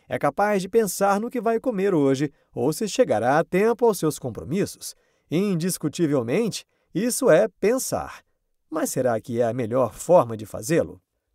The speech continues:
Muitas pessoas acreditam que a capacidade de pensar é inata,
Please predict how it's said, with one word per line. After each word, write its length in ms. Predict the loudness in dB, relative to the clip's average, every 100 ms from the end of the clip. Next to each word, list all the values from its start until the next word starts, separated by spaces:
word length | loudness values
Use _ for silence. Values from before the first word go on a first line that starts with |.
| _ _ _
Muitas 320 | 2 2 2 0
pessoas 480 | -2 0 2 2
acreditam 640 | 2 0 -2 -2 -2 -2 0
que 100 | 0
a 100 | 2
capacidade 840 | 0 0 -2 0 2 2 2 -2
de 100 | -6 -4
pensar 560 | -4 -4 0 2 4
é 120 | 2
inata, 560 | 2 -2 -4 -6 -10